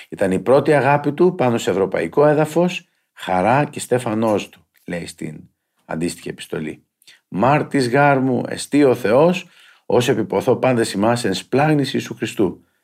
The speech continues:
Έτσι γράφει ο Απόστολος στην ίδια επιστολή. Και κλείνουμε, αδελφοί μου χριστιανοί, ε, τη σημερινή μας εκπομπή,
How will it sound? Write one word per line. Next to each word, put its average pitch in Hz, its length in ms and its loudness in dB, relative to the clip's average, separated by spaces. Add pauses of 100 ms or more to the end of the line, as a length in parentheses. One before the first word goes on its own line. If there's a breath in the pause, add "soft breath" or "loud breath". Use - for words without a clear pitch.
(240 soft breath)
Έτσι - 380 -6
γράφει 92 400 0
ο - 40 -6
Απόστολος - 600 -8
στην - 160 -10
ίδια 85 200 -4
επιστολή. - 540 -12 (1800 loud breath)
Και - 280 0 (200)
κλείνουμε, 95 500 2
αδελφοί 80 380 -4
μου 85 120 -4
χριστιανοί, 92 840 -4 (1400)
ε, 87 480 -6 (500)
τη - 140 -8
σημερινή 87 400 -2
μας 87 240 -2
εκπομπή, 101 760 0